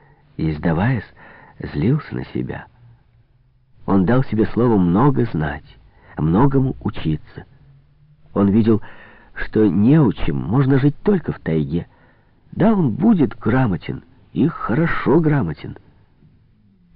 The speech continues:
Однажды в сумерках они сидели возле топившегося камина.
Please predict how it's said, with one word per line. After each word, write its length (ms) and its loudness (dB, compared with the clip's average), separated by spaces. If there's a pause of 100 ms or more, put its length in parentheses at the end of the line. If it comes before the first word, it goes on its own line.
(120)
Однажды 420 2
в 80 -6
сумерках 520 -2 (340)
они 240 2
сидели 320 4
возле 360 2 (240)
топившегося 760 2
камина. 520 0